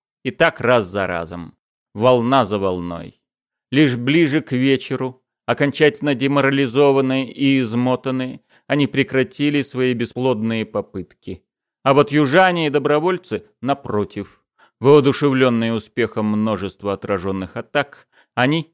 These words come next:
при поддержке легкой артиллерии, открывшей ураганный огонь по противнику, легко добились успеха.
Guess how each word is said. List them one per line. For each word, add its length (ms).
при 140
поддержке 640
легкой 340
артиллерии, 720
открывшей 580
ураганный 580
огонь 240
по 140
противнику, 720
легко 420
добились 480
успеха. 600